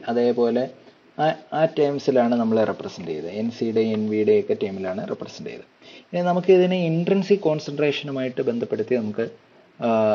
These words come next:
റിലേറ്റ് ചെയ്യാൻ പറ്റും. ഈ electron കോൺസെൻട്രേഷനും അതേപോലെ ഹോൾ കോൺസെൻട്രേഷനും thermal ഇക്വിലിബ്രിയത്തിലുള്ളതിനെ നമുക്ക് എന്താ, intrinsic കോൺസെൻട്രേഷനുമായിട്ട് നമുക്ക് റിലേറ്റ് ചെയ്ത് നമുക്ക്, ആ,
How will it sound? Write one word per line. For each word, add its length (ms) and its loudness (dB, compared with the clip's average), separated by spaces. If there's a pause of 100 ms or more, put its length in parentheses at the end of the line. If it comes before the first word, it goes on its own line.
(320)
റിലേറ്റ് 340 4
ചെയ്യാൻ 240 -2
പറ്റും. 220 -10 (180)
ഈ 40 2 (100)
electron 360 2 (100)
കോൺസെൻട്രേഷനും 720 -2 (460)
അതേപോലെ 400 4
ഹോൾ 160 0 (100)
കോൺസെൻട്രേഷനും 760 -6
thermal 300 -2
ഇക്വിലിബ്രിയത്തിലുള്ളതിനെ 960 0 (580)
നമുക്ക് 260 4 (340)
എന്താ, 180 4 (220)
intrinsic 540 0
കോൺസെൻട്രേഷനുമായിട്ട് 1000 0
നമുക്ക് 280 -2
റിലേറ്റ് 360 -2
ചെയ്ത് 180 -2 (440)
നമുക്ക്, 260 -8 (600)
ആ, 60 4